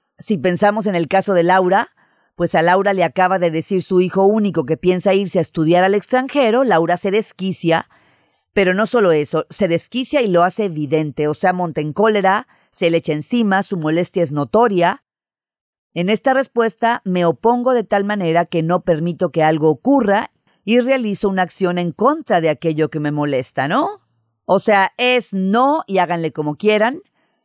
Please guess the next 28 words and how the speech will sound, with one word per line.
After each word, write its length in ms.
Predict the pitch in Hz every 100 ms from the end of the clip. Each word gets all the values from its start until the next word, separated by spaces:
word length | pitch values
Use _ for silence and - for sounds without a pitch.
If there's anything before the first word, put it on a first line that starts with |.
| _
En 160 | 175 185
este 200 | 190 196
punto 300 | 185 190 190
estás 320 | - 180 180
en 100 | 175
la 80 | 160
incomprensión 720 | 151 156 151 156 151 185 175
y 60 |
el 100 | 156
miedo 540 | 147 185 190 180 214 -
y 120 | 170
una 180 | 175 175
cascada 540 | 170 165 - 180 175
de 80 | 165
emociones 560 | 160 151 180 170 165 135
negativas 640 | 151 151 - 170 165 147
va 100 | 156
a 60 | 160
limitar 560 | 165 175 208 170 156 160
tu 180 | 214
capacidad 640 | 196 214 220 208 196 147 127
creativa. 720 | 151 139 131 - 147 120 - _ _ _ _ _ _ -
La 100 | 196
segunda 340 | 233 233 277
respuesta 560 | 294 277 - 254 - 240
es 180 | 277 262
rechazo 420 | 214 226 214 208
interno. 560 | 165 147 185 143 120